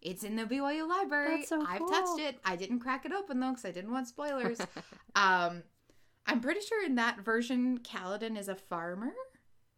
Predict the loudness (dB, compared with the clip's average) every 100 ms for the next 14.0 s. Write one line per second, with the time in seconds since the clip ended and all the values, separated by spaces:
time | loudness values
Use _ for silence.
0 | _ -4 -2 2 2 2 0 -2 -4 -4
1 | -4 -2 -4 -6 -8 -8 -8 -6 -8 -8
2 | -10 -12 -8 -2 -2 -2 -4 -2 -4 -10
3 | _ _ -20 -10 -2 0 0 -4 0 0
4 | 2 0 0 0 -2 0 -2 -2 -4 -2
5 | -4 -4 -6 -6 -8 -8 -12 -12 -12 -12
6 | -10 -10 -10 -12 -12 -12 -16 -12 0 0
7 | 0 0 2 2 -2 -12 -16 _ _ _
8 | -20 -20 _ _ _ -2 4 4 4 -2
9 | -14 -16 -10 -6 -4 2 2 2 -2 0
10 | 0 0 -2 0 -4 -6 -6 -4 -4 -4
11 | -4 -2 0 0 -4 -4 0 2 2 0
12 | -4 -6 -4 -2 0 0 0 -2 -8 -20
13 | -16 -4 -4 -2 0 2 2 2 -2 -6